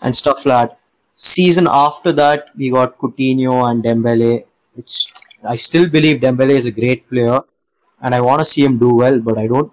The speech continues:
I don't see it happening with the number of injuries he's facing right now. So, so I don't know. I don't know what, what the idea of transfers is.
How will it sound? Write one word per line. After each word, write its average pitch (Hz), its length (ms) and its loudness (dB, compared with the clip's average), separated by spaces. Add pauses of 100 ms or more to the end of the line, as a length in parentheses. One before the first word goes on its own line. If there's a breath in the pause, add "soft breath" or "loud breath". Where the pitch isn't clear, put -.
I 123 120 -4
don't 165 160 -2
see 156 160 0
it - 80 0
happening 147 400 0
with 131 100 -4
the 120 80 -4
number 113 240 -4
of 120 80 -6
injuries 117 680 -6 (640 soft breath)
he's 113 200 -2
facing 123 460 -2
right 113 260 -2
now. 107 180 -12
So, 110 380 -8
so - 180 -4
I 151 120 2
don't 214 220 2
know. 190 80 0
I 147 120 2
don't 170 140 -2
know 202 80 -4
what, 147 240 0 (100)
what 139 200 -4
the 135 60 2
idea 127 340 2
of - 160 -4
transfers 123 600 -2
is. 139 180 -4